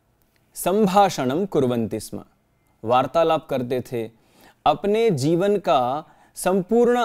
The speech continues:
आदान प्रदान, वाग व्यवहार संस्कृत में करते थे। तो संस्कृतं केवलं शास्त्रेषु नास्ति,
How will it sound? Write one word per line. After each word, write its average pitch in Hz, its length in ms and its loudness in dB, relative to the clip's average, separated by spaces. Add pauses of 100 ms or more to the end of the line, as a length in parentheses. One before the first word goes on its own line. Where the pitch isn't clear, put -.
(120)
आदान 165 540 2
प्रदान, 120 460 0 (800)
वाग 147 300 4
व्यवहार 135 640 2 (440)
संस्कृत 170 560 0
में 160 180 0
करते 107 360 -6
थे। 101 200 -18 (1600)
तो 135 80 -4
संस्कृतं 170 800 0
केवलं 151 840 0 (960)
शास्त्रेषु 185 800 2
नास्ति, 143 580 0